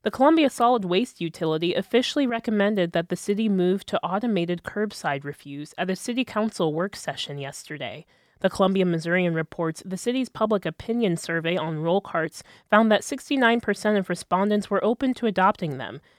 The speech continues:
The council discussed an education and communications plan to inform residents on changes to trash collection. The proposal will make its official introduction at the March sixth regular council meeting, where the public can ask questions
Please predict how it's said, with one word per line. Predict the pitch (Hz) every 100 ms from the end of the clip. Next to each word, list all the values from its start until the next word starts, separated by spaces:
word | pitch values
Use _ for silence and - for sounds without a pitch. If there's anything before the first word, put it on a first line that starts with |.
| _
The | -
council | 180 185 190 185
discussed | 175 - 196 180 - -
an | 180
education | 208 208 254 247 220 240 226
and | 208 208
communications | 214 220 214 - 233 - 151
plan | - - 143 143 - _
to | - 220
inform | 208 - 233 220
residents | 165 160 160 160 156
on | 170 175
changes | - 208 196 135 143
to | -
trash | 170 - 160 -
collection. | - 131 - - 95 165 _ _ _
The | 208
proposal | 202 - 233 240 208
will | 175
make | 165 170 175
its | - 160
official | 190 - 247 240 -
introduction | 196 - 170 180 - 160 156
at | 170
the | -
March | 165 185 233 -
sixth | - 196 -
regular | 165 175 208 202 180
council | - 190 190 165
meeting, | 139 131 127 135 - _
where | - 180
the | 185
public | - 202 202 202 -
can | 196
ask | 180 180 -
questions | - 196 - - 202 208